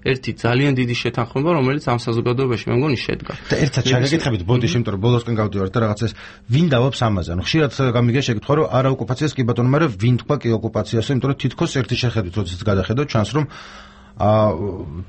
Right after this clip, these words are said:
Speaker 2: დისკუსია ამაზე, ანუ მეორე მხარე არ ჩანს, რომელიც ამბობს, რომ არა, ოკუპაცია არ ყოფილა. ა, ა, მეტნაკლებად წონადი
Speaker 1: იცით,
Speaker 2: ფიგურა სადმე
Speaker 1: ოკუპაცია, ოკუპაცია არ ყოფილა.
Speaker 2: ან კი
Speaker 1: ასეთი არ
Speaker 2: ოკუპაცია
Speaker 1: გამიგია,
Speaker 2: რამე.
Speaker 1: მაგრამ გამიგია ის, რომ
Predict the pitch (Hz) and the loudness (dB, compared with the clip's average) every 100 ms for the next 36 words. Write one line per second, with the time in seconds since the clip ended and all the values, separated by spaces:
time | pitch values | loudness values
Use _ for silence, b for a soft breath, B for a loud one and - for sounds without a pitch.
0 | - - 135 - - 170 - 170 131 127 | -14 -2 0 0 -2 -2 0 2 2 2
1 | 131 107 117 117 110 123 127 135 - 110 | 2 0 0 2 2 2 2 0 0 0
2 | 120 113 110 - 117 113 110 120 117 107 | 2 0 0 0 -2 0 0 0 0 0
3 | 101 123 98 95 107 107 104 95 98 113 | -2 0 2 2 2 2 0 -4 -2 0
4 | 92 - - 76 62 - B B B B | -2 -2 -8 -10 -12 -16 B B B B
5 | B - 87 - 71 - 69 104 113 110 | B -6 -4 -2 -2 -2 -4 0 0 2
6 | 131 - 127 117 123 - - 135 135 127 | 2 0 0 0 0 -2 0 0 2 2
7 | 170 143 135 107 117 139 131 - 147 165 | 0 2 2 2 2 2 0 0 0 -2
8 | - 151 127 113 123 117 135 135 - 120 | -2 0 0 0 -4 -4 -4 -4 -2 -2
9 | - - 110 117 - 156 - 120 104 85 | -2 -2 0 0 0 -2 0 0 0 -4
10 | - B B - 139 127 127 131 120 120 | -8 B B -2 2 2 2 0 2 2
11 | 113 127 - _ _ - - 143 147 185 | 2 0 -2 _ _ -2 0 2 2 2
12 | 196 135 127 120 110 104 117 131 123 113 | 2 0 0 0 -2 0 2 2 0 0
13 | 107 113 - 170 185 | 0 0 0 0 2